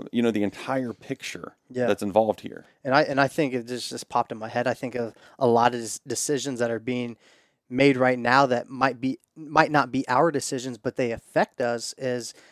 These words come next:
Speaker 2: again, I'm not going into this topic, but the idea of what our governments are having to decide on so many different areas in
Speaker 1: Well,
Speaker 2: our
Speaker 1: I just
Speaker 2: life.
Speaker 1: told a lady in the store today, I feel like a pawn on a chessboard.
Speaker 2: Right.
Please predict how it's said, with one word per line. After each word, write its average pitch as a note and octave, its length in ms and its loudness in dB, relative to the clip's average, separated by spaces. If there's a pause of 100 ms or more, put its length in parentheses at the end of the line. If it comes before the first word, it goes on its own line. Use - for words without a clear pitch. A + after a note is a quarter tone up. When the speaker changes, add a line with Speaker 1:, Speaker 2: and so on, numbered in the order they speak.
(320)
Speaker 2:
again, C3+ 360 4
I'm A#2+ 120 0
not A#2+ 160 -2
going A#2+ 220 -4
into G#2+ 100 -14
this G#2+ 140 -12
topic, D3+ 460 -2
but B2 380 0
the A#2+ 260 -4
idea A#2 400 0
of A2 120 -4
what A#2 180 -2
our A2+ 140 -4
governments A#2 540 -6
are A2+ 40 -10
having A2+ 240 -6
to A2+ 80 -10
decide A2+ 400 -4
on A2+ 100 -14
so - 180 -8
many A#2 180 -12
different - 280 -12
areas A#2 220 -6
in A#2+ 60 2
Speaker 1:
Well, F3+ 60 6
Speaker 2:
our E3+ 40 6
Speaker 1:
I E3+ 40 2
just - 100 -2
Speaker 2:
life. D#3+ 80 2
Speaker 1:
told F3 140 6
a D3+ 40 0
lady D3+ 240 4
in C#3 80 4
the C3 60 2
store E3+ 220 0
today, G2+ 220 2
I G#2 120 4
feel C#3 200 -2
like A#2+ 300 -2
a A2 120 0
pawn G#2 720 -2 (140)
on G#2 160 -2
a G#2 60 -2
chessboard. - 520 -6
Speaker 2:
Right. C#3 220 0